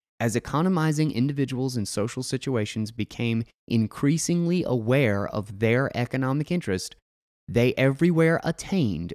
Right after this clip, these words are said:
the simple knowledge that surrendering, surrendering less saleable commodities for others of greater salability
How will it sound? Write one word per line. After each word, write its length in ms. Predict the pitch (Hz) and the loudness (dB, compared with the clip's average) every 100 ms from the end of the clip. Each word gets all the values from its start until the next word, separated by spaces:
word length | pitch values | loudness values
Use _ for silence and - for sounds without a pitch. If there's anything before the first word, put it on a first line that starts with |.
| - | -4
the 120 | 110 | -2
simple 500 | - - 151 170 196 | -2 0 2 2 0
knowledge 640 | 214 160 127 98 135 - - _ - | 0 0 0 0 -4 -6 -16 _ -8
that 100 | 101 | -4
surrendering, 680 | - 123 110 139 147 147 143 - | -2 0 2 2 4 2 0 -6
surrendering 800 | - 127 135 170 165 156 156 - _ _ | -2 0 2 2 2 0 -2 -8 _ _
less 580 | 101 113 170 185 - - _ - | -4 0 0 -2 -6 -12 _ -10
saleable 560 | - 139 151 151 160 | -2 0 2 0 0
commodities 640 | - 135 113 113 110 110 - | 0 0 0 0 -2 -4 -6
for 260 | - 113 - | -8 -6 -2
others 360 | 131 139 131 | 0 0 0
of 180 | 135 113 | -2 -4
greater 500 | 113 113 131 151 151 | -4 2 2 2 0
salability 800 | 147 - 123 123 107 95 95 | -2 -4 -2 -2 -2 -2 -4